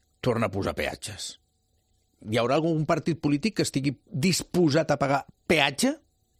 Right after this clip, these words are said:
polític per això o no? Perquè ja hem vist que amb el,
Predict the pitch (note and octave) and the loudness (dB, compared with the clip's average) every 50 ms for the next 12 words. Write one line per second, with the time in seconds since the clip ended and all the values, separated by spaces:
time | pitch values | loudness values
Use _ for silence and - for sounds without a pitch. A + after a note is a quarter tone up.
0 | _ _ _ _ _ - D3 D3 D3+ F3+ G3 - C4+ - _ - D3+ B2+ - - | _ _ _ _ _ 2 2 2 2 2 0 0 -2 -2 _ -2 -2 0 0 0
1 | G#3 D4+ - - - - - _ - B3+ C4+ A3+ C#3+ F2 C#3+ - - _ - - | -2 -2 -4 -8 -20 -20 -10 _ 2 4 4 4 2 -2 -6 -8 -14 _ -20 -20
2 | - - - - - - - _ _ _ _ _ - D#3 C#3+ C#3+ - D3 C#3+ C#3+ | -20 -20 -20 -20 -20 -20 -20 _ _ _ _ _ 0 2 2 2 2 2 2 2
3 | C#3 C#3 C3 D3 D#3+ - - - A#3+ A3 F#3 D#3+ D3 B2 | 2 2 2 2 2 0 2 2 2 2 2 0 0 -2